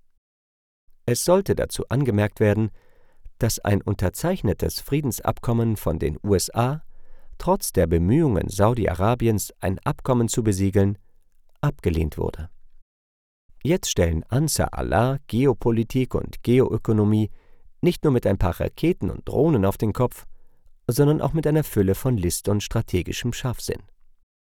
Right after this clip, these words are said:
Um sich auf die chinesische Weisheit zu berufen, so stelle man sich einen einzelnen Felsen vor, der den Lauf eines Baches verändert, der dann wiederum den Lauf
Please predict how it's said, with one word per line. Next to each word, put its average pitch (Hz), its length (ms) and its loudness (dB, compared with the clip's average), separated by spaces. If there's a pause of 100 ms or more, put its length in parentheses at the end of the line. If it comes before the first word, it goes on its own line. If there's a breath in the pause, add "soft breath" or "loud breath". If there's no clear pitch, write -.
(220)
Um 147 160 2
sich 151 260 0
auf 139 100 -2
die 143 120 -2
chinesische 139 720 0
Weisheit 104 420 0
zu 110 120 -2
berufen, 117 460 0 (580)
so 147 220 2
stelle 123 300 4
man 127 200 0
sich - 300 -6
einen 127 280 0
einzelnen 110 560 0
Felsen 123 400 0
vor, 117 320 0 (480)
der 95 100 4
den 85 160 2
Lauf 139 440 0
eines - 280 -8
Baches - 400 -2
verändert, 131 600 -2 (520 soft breath)
der 120 140 8
dann 175 300 0
wiederum 151 360 2
den 151 160 2
Lauf 90 340 -2